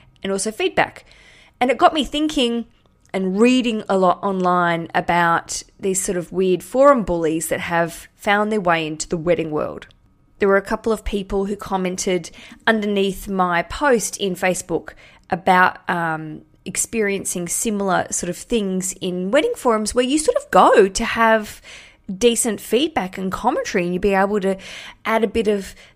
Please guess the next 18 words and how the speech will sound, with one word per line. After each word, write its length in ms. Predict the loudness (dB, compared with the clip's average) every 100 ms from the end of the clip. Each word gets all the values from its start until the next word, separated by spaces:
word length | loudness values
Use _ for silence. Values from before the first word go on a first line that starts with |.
| -8
pizzazz 640 | -4 0 2 4 2 -2 -6
to 140 | -4
your 80 | -2
wedding 280 | 0 0 -2
planning 320 | -4 -2 -2
by 140 | 0 0
asking 500 | 0 -2 -4 -6 -6
questions 640 | -6 -4 -4 -2 -4 -4
and 140 | -4
being 180 | -2 -2
a 60 | -4
part 240 | -2 -2
of 80 | -4
a 40 |
community. 540 | -8 -8 -4 -4 -4 -4
But 160 | -4
so 280 | -4 -4 -4 -4
often 600 | -4 -4 -6 -4 -6